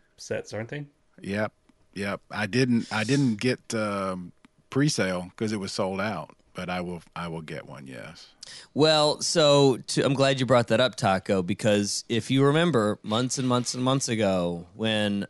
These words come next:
Speaker 3: I said that there is going to be a, uh, uh, a band that plays Bonnaroo, it's going to be a big moment, it's gonna be a big look, and it's gonna harken back to the days of the original, original Bonnaroo.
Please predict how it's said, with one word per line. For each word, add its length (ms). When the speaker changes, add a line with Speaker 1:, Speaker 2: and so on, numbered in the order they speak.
Speaker 3:
I 160
said 460
that 160
there 180
is 140
going 240
to 140
be 220
a, 220
uh, 300
uh, 160
a 60
band 400
that 100
plays 320
Bonnaroo, 720
it's 180
going 300
to 100
be 160
a 60
big 200
moment, 520
it's 120
gonna 140
be 60
a 40
big 200
look, 240
and 100
it's 100
gonna 220
harken 320
back 340
to 380
the 300
days 480
of 320
the 180
original, 760
original 400
Bonnaroo. 560